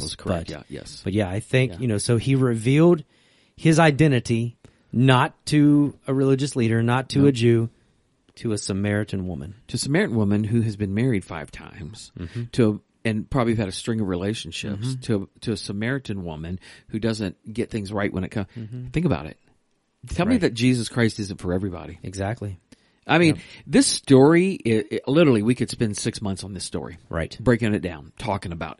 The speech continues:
Speaker 1: all the aspects of it. And, you know, you already brought up the, uh, the woman at the well. I mean, the, the woman caught in the, a-, the act of adultery. Uh, Jesus, again, was,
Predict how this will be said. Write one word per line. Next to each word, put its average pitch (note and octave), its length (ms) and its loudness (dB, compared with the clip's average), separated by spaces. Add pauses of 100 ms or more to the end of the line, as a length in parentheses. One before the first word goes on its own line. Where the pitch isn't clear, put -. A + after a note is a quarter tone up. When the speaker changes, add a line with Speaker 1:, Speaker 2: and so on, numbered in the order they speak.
(120)
Speaker 1:
all A2+ 220 0
the A2+ 120 0
aspects D#2 560 -10
of C2+ 140 -16
it. D2 140 -18 (560)
And, C#3 360 2
you D3 60 0
know, C3+ 80 2
you C3+ 140 4
already C3 200 6
brought A#2+ 220 2
up A#2 160 0
the, A2+ 320 0
uh, G#2 200 -2
the A2 120 -6
woman A2 240 -2
at G#2 60 -4
the A2+ 80 0
well. A#2+ 440 2 (200)
I B2+ 100 -2
mean, A#2+ 180 2
the, G2+ 320 0
the A2 120 -2
woman A2+ 240 0
caught A#2 220 -2
in G#2+ 120 -2
the, G#2 120 -6
a-, G#2+ 180 -10
the A#2+ 140 -10
act A#2 180 -14
of G#2 80 -14
adultery. A2+ 560 -10 (360)
Uh, A#2 180 2
Jesus, A#2+ 380 0
again, B2+ 300 -2
was, G#2 380 0